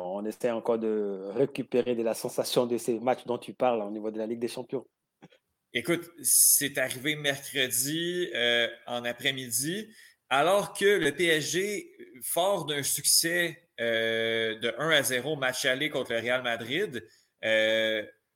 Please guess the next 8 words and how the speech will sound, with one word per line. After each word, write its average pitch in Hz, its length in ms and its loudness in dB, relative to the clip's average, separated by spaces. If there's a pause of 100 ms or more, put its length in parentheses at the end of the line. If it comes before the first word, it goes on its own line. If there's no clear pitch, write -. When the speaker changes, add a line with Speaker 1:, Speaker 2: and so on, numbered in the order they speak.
(160)
Speaker 2:
on, 127 320 0
on, 120 280 -2
on 117 60 -2
les 113 160 -2
croyait 131 540 4
bien 170 320 0
en 151 180 0
selle 170 500 2